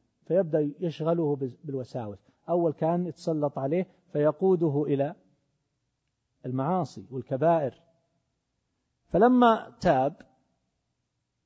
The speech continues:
ما استطاع أن يقوده إلى الكبائر والمعاصي. ماذا فعل به؟ صار يلقي عليه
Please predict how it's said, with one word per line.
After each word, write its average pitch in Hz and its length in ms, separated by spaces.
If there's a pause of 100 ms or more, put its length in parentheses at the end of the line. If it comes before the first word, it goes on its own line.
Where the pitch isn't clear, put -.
ما 196 120
استطاع 247 540
أن 170 60
يقوده 151 400
إلى 131 180
الكبائر 120 520
والمعاصي. 113 540
ماذا 208 240
فعل 131 380
به؟ 117 260 (600)
صار 165 260
يلقي 190 300
عليه 151 480